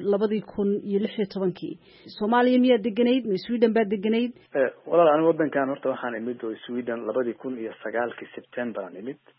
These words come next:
Speaker 2: Saddex sannadood kadib oo ahayd labadii kun iyo,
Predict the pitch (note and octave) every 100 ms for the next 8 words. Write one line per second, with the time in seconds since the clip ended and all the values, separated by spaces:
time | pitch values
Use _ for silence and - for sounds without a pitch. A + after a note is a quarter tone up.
0 | _ _ - D3+ B2+ - B2 A#2 C3 -
1 | C#3+ A2+ G#2+ A2+ G#2+ A2+ A2+ A2 B2+ A#2+
2 | G#2+ B2+ B2+ A#2+ A2 A2+ A#2+ A#2+